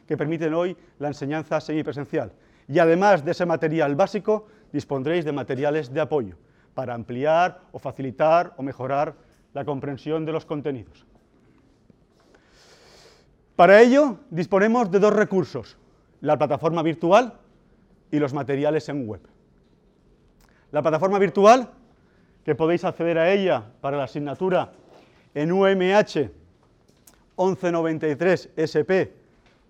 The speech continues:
punto edu punto U M H. En ella tenéis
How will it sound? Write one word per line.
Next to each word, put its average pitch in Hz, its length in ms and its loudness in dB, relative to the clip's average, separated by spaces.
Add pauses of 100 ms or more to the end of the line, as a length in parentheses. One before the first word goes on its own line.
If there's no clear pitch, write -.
(120)
punto 175 460 -2
edu 165 300 -2 (320)
punto 180 480 -4 (160)
U 190 300 2
M 180 260 0
H. 214 360 0 (4000)
En 143 160 -4
ella 214 360 2 (1400)
tenéis 180 500 0